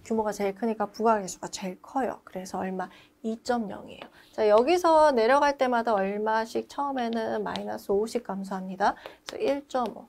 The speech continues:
여기도 마이너스 오십. 그래서 삼 종이 일 점 영이고요. 자, 여기서부터는 얼마씩? 삼씩, 영점삼씩 줄어들어요. 그래서 영점칠, 영점사, 오 종이 그래서 얼마? 네, 영점사가 됩니다.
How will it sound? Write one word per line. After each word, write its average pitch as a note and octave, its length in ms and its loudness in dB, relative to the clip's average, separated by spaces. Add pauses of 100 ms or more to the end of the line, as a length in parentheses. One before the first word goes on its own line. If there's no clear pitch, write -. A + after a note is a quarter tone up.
(140)
여기도 G#3+ 460 0 (540)
마이너스 G3 520 -6
오십. F#3 540 -8
그래서 G3 280 -8 (200)
삼 A#3+ 260 -6
종이 A#3+ 240 -2
일 A#3+ 180 0
점 A3 220 -4
영이고요. G3 480 2 (300)
자, G#3+ 160 2
여기서부터는 D#4 720 6
얼마씩? G#3+ 600 2
삼씩, - 600 -8
영점삼씩 C4+ 760 -2
줄어들어요. - 480 -8 (1120)
그래서 G3 540 -2 (100)
영점칠, F#3+ 920 -4 (260)
영점사, F#3+ 880 -8
오 A3+ 200 4
종이 A3 320 -4
그래서 F#3+ 400 -6 (520)
얼마? G3 300 -2 (360)
네, - 260 -20
영점사가 F#3 720 -6
됩니다. - 480 -16